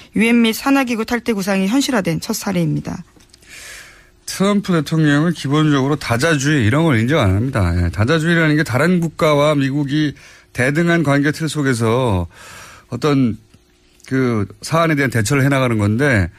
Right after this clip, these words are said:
Speaker 2: 트럼프는 미국만 생각해, 미국 우선주의. 예. 그러니까 이런,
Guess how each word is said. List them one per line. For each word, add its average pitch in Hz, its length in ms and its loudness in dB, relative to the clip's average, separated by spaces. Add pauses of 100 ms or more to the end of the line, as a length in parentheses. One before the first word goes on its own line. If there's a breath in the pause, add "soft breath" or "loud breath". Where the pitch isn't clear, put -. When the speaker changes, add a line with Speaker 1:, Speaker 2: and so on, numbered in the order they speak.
(400 soft breath)
Speaker 2:
트럼프는 220 580 0
미국만 240 380 2
생각해, 160 340 0
미국 147 340 0
우선주의. 123 640 -2 (220)
예. 95 240 -8 (300)
그러니까 151 340 -2
이런, 151 480 2